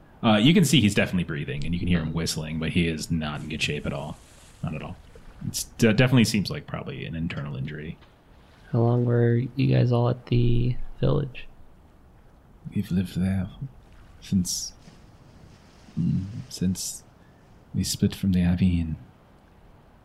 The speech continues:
Speaker 1: came north. I, I don't remember. It's been how much time? Why, why can't we just leave? Can we not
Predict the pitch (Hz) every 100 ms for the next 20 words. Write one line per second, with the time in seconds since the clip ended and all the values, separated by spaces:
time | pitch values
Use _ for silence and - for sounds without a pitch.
0 | _ _ _ - - - - 120 95 101
1 | 98 - - - 98 90 - - - -
2 | _ _ _ - 185 185 185 180 - 104
3 | 147 110 101 139 135 147 147 - - -
4 | - - 85 110 - - - - - 76
5 | 78 85 127 - - - 117 151 117 143
6 | 208 285 196 143 214 294 214 226 175 180
7 | 202 175 123 143 226 247 220 170 190 196
8 | 151 202